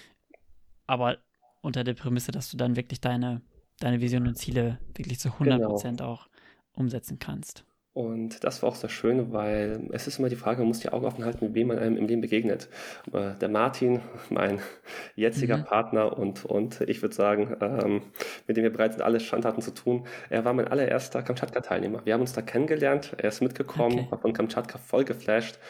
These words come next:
Speaker 2: Und als es wieder losging, hab ich Martin gesagt, „Ey Martin, ähm, ich, äh, ich, ich mach grad, äh, weiter, ich würd gern, ähm, Kamtschatka wieder, äh, äh, aufziehen, hättest du Lust mitzumachen?“ Und der Martin war sofort dabei, Feuer und Flamme.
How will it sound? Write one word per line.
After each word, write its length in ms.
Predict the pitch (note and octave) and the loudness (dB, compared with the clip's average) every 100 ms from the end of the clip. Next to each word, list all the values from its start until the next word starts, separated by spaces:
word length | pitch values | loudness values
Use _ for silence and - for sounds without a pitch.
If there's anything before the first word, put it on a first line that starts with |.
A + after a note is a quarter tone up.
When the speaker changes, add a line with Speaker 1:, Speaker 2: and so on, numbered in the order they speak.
| - - | -14 0
Speaker 2:
Und 40 | |
als 100 | A2+ | 0
es 60 | A2+ | 0
wieder 80 | A2 | 0
losging, 560 | A#2+ - A#2+ A#2 A#2 | 0 2 4 2 2
hab 100 | A#2 | -4
ich 120 | A2+ | -2
Martin 200 | - B2+ | 0 2
gesagt, 220 | B2+ B2 - | 2 0 0
„Ey 120 | A#2 | 2
Martin, 580 | G#2+ A2+ - B2 - - - | 2 2 2 0 0 -6 -4
ähm, 360 | G#2 G2+ G2+ G#2+ - | 2 4 4 0 -4
ich, 280 | A2 - | -4 -2
äh, 360 | G#2+ G#2 G2+ G2+ G2+ - - - - | 0 4 4 2 -2 -14 -16 -18 -4
ich, 180 | A#2 - - | -4 -2 -2
ich 160 | A#2 A#2 | -2 2
mach 200 | A#2+ B2 | 2 2
grad, 360 | A#2 - - | -2 -2 -2
äh, 280 | G#2+ G#2 G#2 - - | 2 4 2 -2 -4
weiter, 380 | - A2 - C3 B2+ | 0 0 0 -2 -2
ich 180 | - - | -4 -2
würd 140 | A2+ | 0
gern, 360 | - G#2 G#2+ G#2+ G2 | 4 4 4 2 2
ähm, 400 | G2 F#2+ G2 G2 G2 - - | 4 4 4 2 -2 -12 -16
Kamtschatka 420 | - - B2 - A#2+ | -4 -2 -2 -2 0
wieder, 360 | A#2+ A2+ A2+ - | 2 0 -2 0
äh, 40 | |
äh, 420 | G#2+ A2 - G#2 | 0 0 0 0
aufziehen, 480 | - A2+ - - G#2 | 2 0 0 -2 -2
hättest 360 | A2 A#2+ A2+ - | -2 -4 -2 2
du 40 | |
Lust 180 | A2 A2 | 2 2
mitzumachen?“ 580 | A#2 - F#2+ F#2+ A#2 B2+ | 0 0 -2 0 0 0
Und 120 | G#2 | 0
der 80 | G2+ | 2
Martin 320 | G#2 A2 A#2 | 2 0 0
war 100 | G#2+ | -2
sofort 380 | G2+ - - - | -2 -4 -2 -2
dabei, 280 | G#2+ F#2+ G2+ | -2 0 -2
Feuer 240 | - G2+ | 0 2
und 100 | G2+ | 2
Flamme. 400 | - G2+ G2 A2+ | 2 2 2 2